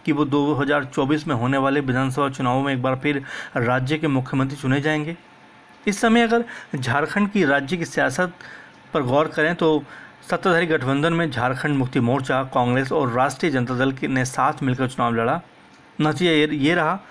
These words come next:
कि जहां जेएमएम को तीस सीटें मिली तो वहीं कांग्रेस को सोलह सीटें हाथ लगीं। इसके अलावा राजद के हिस्से में भी एक सीट आई, यानी तीनों दलों ने एक साथ गठबंधन करके सत्ता हासिल की, लेकिन लोगों के भरोसे पर ये सरकार अब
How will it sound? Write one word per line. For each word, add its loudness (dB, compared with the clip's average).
कि 2
जहां 0
जेएमएम 2
को 0
तीस 2
सीटें 0
मिली 2
तो 2
वहीं 2
कांग्रेस 0
को 0
सोलह 2
सीटें -2
हाथ 0
लगीं। 0
इसके 0
अलावा 2
राजद 2
के -2
हिस्से 0
में 0
भी -4
एक 4
सीट 0
आई, 0
यानी 2
तीनों 2
दलों 4
ने 0
एक 2
साथ 0
गठबंधन 0
करके 0
सत्ता -2
हासिल 0
की, -4
लेकिन 2
लोगों 4
के -2
भरोसे 0
पर -2
ये 2
सरकार -2
अब -2